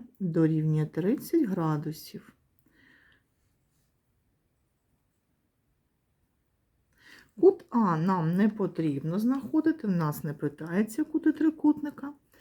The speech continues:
але в нас питається довжина катета А Ц. І ще одна властивість прямокутного трикутника.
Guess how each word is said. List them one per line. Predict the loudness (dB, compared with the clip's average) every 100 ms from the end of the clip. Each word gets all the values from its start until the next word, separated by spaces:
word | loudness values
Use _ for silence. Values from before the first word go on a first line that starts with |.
| -20 -20 -20 -20 _ 2
але | 6 6 6 2 0
в |
нас | 0 0 -4
питається | -12 -2 4 4 2 0
довжина | 2 2 2 0 0
катета | -2 -4 -2 -4 -6 -10
А | -10
Ц. | -10 -14 -10 -8 -8 -10 _ _ _ _ _ _ -20 -20 _ _ _ _ _ _
І | 0 0
ще | 0 2 2
одна | 4 0 0 2
властивість | 2 0 -2 2 2 2
прямокутного | -2 0 -2 -6 -2 0
трикутника. | 0 -4 -8 -12 -14 -14 -16 -14